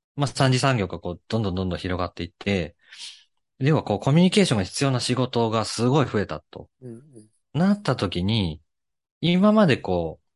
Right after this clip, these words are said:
Speaker 1: 一次産業でこう、包括されていた人たちが、どんどんそういう三次産業中心の市場にこう、放り出されていって、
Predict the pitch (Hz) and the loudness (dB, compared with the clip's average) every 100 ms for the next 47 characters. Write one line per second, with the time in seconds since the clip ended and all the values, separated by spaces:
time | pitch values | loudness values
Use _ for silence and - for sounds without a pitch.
0 | - 131 143 143 143 147 120 92 80 78 | -10 -2 0 2 2 4 4 0 -2 -8
1 | - 85 80 - 123 110 - 101 90 - | -6 -4 -2 -2 -2 -2 -4 -4 -4 -8
2 | 127 - - 90 87 82 98 143 92 - | -12 -12 -10 -10 -8 -6 -2 -2 -2 -8
3 | _ _ _ _ _ 160 151 - 104 98 | _ _ _ _ _ -4 -2 0 0 0
4 | - 123 120 117 123 87 82 113 - 104 | 0 0 0 0 0 -2 -2 -4 -2 -4
5 | 101 95 _ _ _ _ _ _ _ - | -4 -6 _ _ _ _ _ _ _ -4
6 | 120 110 110 104 98 95 90 87 _ 131 | -2 2 2 0 -2 -2 -2 -4 _ 0
7 | 127 123 120 92 - - _ - 120 113 | 2 2 -2 -4 -8 -18 _ -20 -20 -6
8 | 92 78 | -4 -4